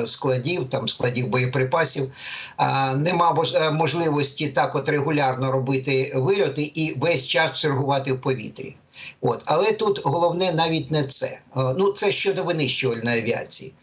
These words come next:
Але головний момент тут щодо ударної авіації. А тут загалом політична проблема.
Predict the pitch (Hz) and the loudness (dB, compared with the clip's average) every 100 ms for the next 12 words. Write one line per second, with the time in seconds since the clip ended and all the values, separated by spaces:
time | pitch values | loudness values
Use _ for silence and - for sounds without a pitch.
0 | - - - - 143 147 139 170 170 185 | -18 -18 -8 0 2 2 2 2 2 0
1 | 208 160 156 175 175 131 165 - - 165 | 0 0 2 0 0 -2 0 2 2 0
2 | 156 - 147 120 120 113 107 101 104 98 | -2 -2 -2 0 0 -2 -2 0 0 -2
3 | - - - - _ _ - - - - | -2 -2 -2 -6 _ _ -16 -14 -14 -10
4 | - 127 127 117 - - 214 - 165 113 | -2 0 2 0 0 0 0 -4 -2 2
5 | 170 151 170 196 175 143 - - 175 160 | 2 2 2 2 0 -4 -6 -2 0 0
6 | 196 156 - 135 127 139 131 147 135 107 | 0 2 0 -2 -2 0 0 0 -2 -4
7 | - | -12